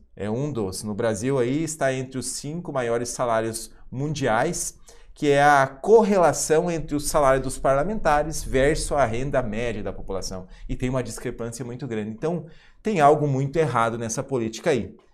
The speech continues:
E isso é fato. E o que a gente estranha, e com certeza você tá acompanhando as mudanças aqui no nosso canal,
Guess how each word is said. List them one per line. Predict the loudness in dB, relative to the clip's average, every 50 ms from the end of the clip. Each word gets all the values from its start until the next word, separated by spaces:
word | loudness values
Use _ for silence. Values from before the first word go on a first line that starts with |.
| -18 -10
E | -6 -4 -2 -2
isso | -2 -4 -2 -2 0 2 2
é | 2 0
fato. | -2 -2 -2 0 0 0 -4 -8 -20 -20 -20 -20 _ _ -20 -12 -6
E | -6
o | -2
que | 2 2 2
a |
gente | 2 2 -2 -2 -2
estranha, | -4 -4 -2 0 2 2 2 2 2 2 0 -2 -2
e | -2 -2 -4 -4
com | -4 -6 -2 -2 -2 0
certeza | 0 0 -2 0 0 0 -2 -2 -2
você | -4 -4 -4 -4
tá | -2 -2 -2
acompanhando | -2 -2 -6 -6 -4 -2 -2 -2 -2 -2 -2 -2 -2 0 0
as | -2 -2 -2
mudanças | -4 -6 -4 -2 -2 -2 -2 -2 -4 -4 -6 -8 -6 -6
aqui | -6 -6 -8 -10
no | -8 -6
nosso | -4 -4 -6 -6 -8 -8
canal, | -8 -6 -2 -2 0 0 -2 -2 -6